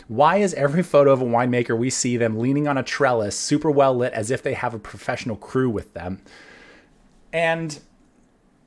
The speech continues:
it's because they have a professional crew with them. I, like, it, that's, okay. It's, it, they're the most annoying marketing photos. You know, actually the one that's worse, okay, 'cause every, so if you're watching the video here, I'm, I took a step back from my mic for a little bit,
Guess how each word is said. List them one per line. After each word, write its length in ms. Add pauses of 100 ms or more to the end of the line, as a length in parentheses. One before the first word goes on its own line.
(300)
it's 140
because 340
they 120
have 200
a 80
professional 560
crew 300
with 200
them. 280
I, 160
like, 320
it, 180
that's, 400 (320)
okay. 460
It's, 220
it, 180
they're 120
the 80
most 300
annoying 640
marketing 500
photos. 560 (420)
You 120
know, 260 (100)
actually 360
the 80
one 160
that's 160
worse, 500
okay, 340
'cause 140
every, 340
so 260
if 100
you're 100
watching 380
the 80
video 460
here, 340 (120)
I'm, 280
I 80
took 180
a 60
step 260
back 220
from 100
my 140
mic 340
for 240
a 20
little 200
bit, 240